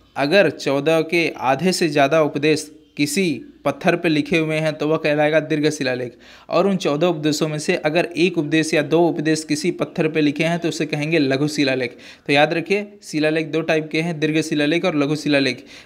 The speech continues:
दीर्घ शिलालेख उसे कहेंगे जो चौदह उपदेशों में से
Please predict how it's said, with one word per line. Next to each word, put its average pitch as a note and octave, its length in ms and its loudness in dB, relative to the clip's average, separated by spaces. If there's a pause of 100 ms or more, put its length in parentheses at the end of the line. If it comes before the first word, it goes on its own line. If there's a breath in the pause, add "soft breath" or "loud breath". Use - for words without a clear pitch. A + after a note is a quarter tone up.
(120)
दीर्घ D#3+ 200 2
शिलालेख D#3+ 400 2
उसे D#3 200 -2
कहेंगे D#3+ 460 0 (200)
जो D#3+ 80 -2
चौदह D3 300 2
उपदेशों D3+ 380 0
में D3+ 100 -4
से G3 260 0